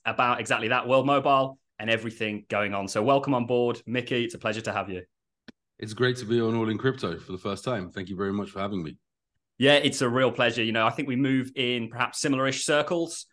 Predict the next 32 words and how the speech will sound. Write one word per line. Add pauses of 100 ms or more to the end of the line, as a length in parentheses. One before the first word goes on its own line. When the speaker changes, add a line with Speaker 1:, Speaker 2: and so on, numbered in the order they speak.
(380)
Speaker 1:
Um,
and,
you
know,
I've
been
hearing
nonstop
about
World
Mobile
and
all
the
great
things
that
you
guys (140)
are
doing.
So
I
really
couldn't
wait
to
get
you (560)
onto
the
show,